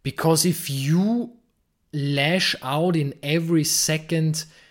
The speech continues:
little heated, tensed moment in your relationship, then this will erode the trust. This will not feel safe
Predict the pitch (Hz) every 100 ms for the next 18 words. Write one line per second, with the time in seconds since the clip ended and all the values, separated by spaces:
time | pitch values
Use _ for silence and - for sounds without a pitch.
0 | _ _ - 135 139 185 185 180 151 -
1 | - 185 185 160 160 - - 165 156 -
2 | - 127 180 220 139 120 117 110 104 104
3 | - 104 - 120 123 - - - - -
4 | - - 139 139 160 190 - - 185 190
5 | 156 143 123 123 135 160 160 151 - -
6 | 135 180 - - 131 - 131 139 160 147
7 | 139 170 175 - 160 156 - - 151 143
8 | -